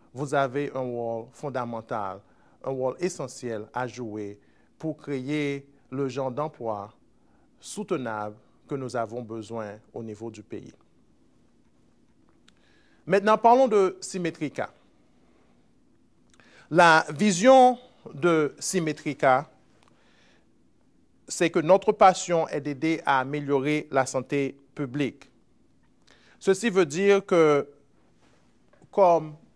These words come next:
mission, nous prenons seulement des projets qui ont pour but, directement ou indirectement, à avoir un effet sur la santé publique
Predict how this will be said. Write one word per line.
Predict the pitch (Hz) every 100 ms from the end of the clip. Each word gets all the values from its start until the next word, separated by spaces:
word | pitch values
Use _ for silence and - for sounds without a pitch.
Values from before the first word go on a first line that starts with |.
| _ _ -
mission, | 156 175 - 160 147 175 - - _ _ _ _ _ _ _ _ _ _ _
nous | 147 185 208 202 196 185 - _ _ _ _ _ _ _ _ _ _ _
prenons | - 214 214 233 247
seulement | 233 233 208 190 180 170 _
des | - 180
projets | 185 165 156 135 131 120 123 _ _ _ _ -
qui | - 190 190
ont | 180 170 165 160 - _ _ _ _ -
pour | 233 190
but, | 151 156 151
directement | 135 139 185 180 190 165 151 147 143 -
ou | 156
indirectement, | 165 143 156 147 165 139 127 117 113 117 _ _ _ _ _ _
à | 160 147 139 135 - _ _ _ _ _ _ _ _
avoir | - 160 151 185 180
un | 160 151
effet | 143 - 139 127 123 - _ _ _
sur | - 175 165 147 135
la | 139
santé | 139 135 135
publique | 135 120 117 120 113 _